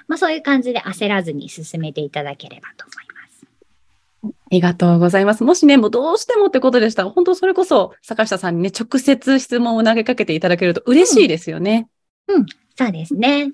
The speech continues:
Speaker 1: はい。あの、「この単語どうですか？」とかいうのもね、あの、
Speaker 2: うん。
Speaker 1: お気軽に質問していただいて大丈夫ですので、ぜひ皆さんのLINEからメッセージお願いします。
Speaker 2: はい。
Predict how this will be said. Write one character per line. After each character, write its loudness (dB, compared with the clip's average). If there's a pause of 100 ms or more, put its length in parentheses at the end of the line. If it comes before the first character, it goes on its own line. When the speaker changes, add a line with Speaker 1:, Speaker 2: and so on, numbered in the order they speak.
(140)
Speaker 1:
は -4
い。 -6
あ -4
の、 -4 (240)
「こ -6
の 0
単 -2
語 0
ど 2
う 0
で -2
す -14
か？」 0
と -10
か -8
い -6
う -8
の -12
も -14
ね、 -8 (240)
あ -8
の、 0
Speaker 2:
う 2
ん。 -4
Speaker 1:
お -4
気 -4
軽 -4
に -6
質 -12
問 -6
し -18
て -6
い -6
た -16
だ -8
い -12
て -10
大 -6
丈 -6
夫 -10
で -14
す -20
の -14
で、 -2
ぜ -6
ひ -8
皆 -4
さ -12
ん -12
の -14 (100)
LINE -12
か -10
ら -16
メ -18
ッ -20
セ -18
ー -20
ジ -20
お -20
願 -20 (120)
い -20
し -20
ま -2
す。 -14
Speaker 2:
は -20 (120)
い。 -20